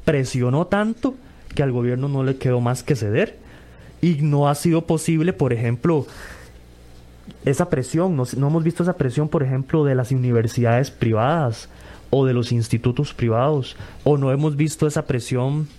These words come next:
de otros sectores, como el sector, mm, no sé, algún otro tipo de actividad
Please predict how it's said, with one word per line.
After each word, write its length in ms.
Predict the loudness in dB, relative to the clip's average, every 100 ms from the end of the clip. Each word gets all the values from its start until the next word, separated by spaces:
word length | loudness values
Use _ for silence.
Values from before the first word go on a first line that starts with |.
| -12
de 360 | -8 -2 0 2
otros 320 | 0 0 -2
sectores, 560 | -2 -2 0 2 0 -2
como 240 | -2 0
el 80 | -2
sector, 720 | -4 -6 -6 -2 0 2 2
mm, 300 | 2 2 -2 -6 -20 -20 -20 -20 -18 -16 -16 -16 -16 -18 -8
no 100 | -6
sé, 300 | -2 2 2
algún 300 | 2 0 0
otro 220 | 0 0
tipo 300 | 0 0 2
de 80 | 2
actividad 680 | 0 -2 -2 0 0 0